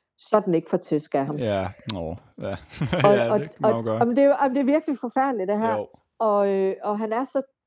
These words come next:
Speaker 1: ubehagelig et menneske, selvfølgelig på grund af hans historie. Jeg
Speaker 2: Ja, ja.
Speaker 1: Men, men, men, men, men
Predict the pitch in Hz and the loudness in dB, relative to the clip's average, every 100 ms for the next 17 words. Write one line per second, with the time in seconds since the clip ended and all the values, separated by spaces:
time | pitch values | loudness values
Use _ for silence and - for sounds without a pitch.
0 | _ _ 254 226 220 277 269 190 185 190 | _ _ -2 0 2 2 4 2 2 0
1 | 190 185 202 262 269 - 190 - 208 - | 0 0 0 0 0 0 0 -2 0 4
2 | 226 247 226 226 220 185 180 190 180 214 | 4 4 4 4 2 0 0 -4 0 4
3 | 233 202 190 180 - - _ _ - - | 4 4 4 2 -4 -18 _ _ -20 -20
4 | - 127 110 95 98 113 - 233 202 233 | -6 0 2 2 -2 -6 -2 -2 2 2
5 | 226 220 220 - 220 208 - 208 208 | 2 2 0 2 0 0 0 0 2